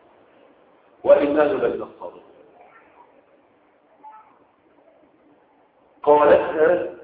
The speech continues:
على الملأ، رغم أن الجميع كان يعلم ذلك. اسمعوا إلى ما قاله النسوة في بداية الآيات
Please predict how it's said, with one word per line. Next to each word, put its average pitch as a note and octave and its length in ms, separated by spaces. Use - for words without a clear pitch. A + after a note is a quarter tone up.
على B2+ 240
الملأ، C3+ 560
رغم G#3+ 280
أن G3 240
الجميع F#3+ 500
كان G#3 160
يعلم F#3+ 560
ذلك. G#3 440
اسمعوا G#3+ 680
إلى E3 280
ما D#3+ 200
قاله - 500
النسوة E3+ 920
في E4 260
بداية F#3+ 240
الآيات D#3 800